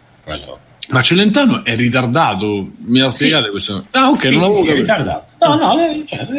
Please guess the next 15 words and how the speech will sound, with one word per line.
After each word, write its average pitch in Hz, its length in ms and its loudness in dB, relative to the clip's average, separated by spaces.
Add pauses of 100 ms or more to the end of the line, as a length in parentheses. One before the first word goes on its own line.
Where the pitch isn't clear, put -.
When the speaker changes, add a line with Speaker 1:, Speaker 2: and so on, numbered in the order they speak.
(160)
Speaker 1:
bisogna 269 200 2
sapere 175 380 0
le 98 120 0
cose. 120 300 -4
Eh, 262 60 -8
soffre 143 360 0
di 147 60 2
un 185 60 2
ritardo 202 300 0
mentale. 175 920 -2 (120)
Speaker 2:
Lieve, 160 560 4
però. 131 540 0
Speaker 1:
Lieve, 269 460 0
però 113 640 2
presente. 92 640 -6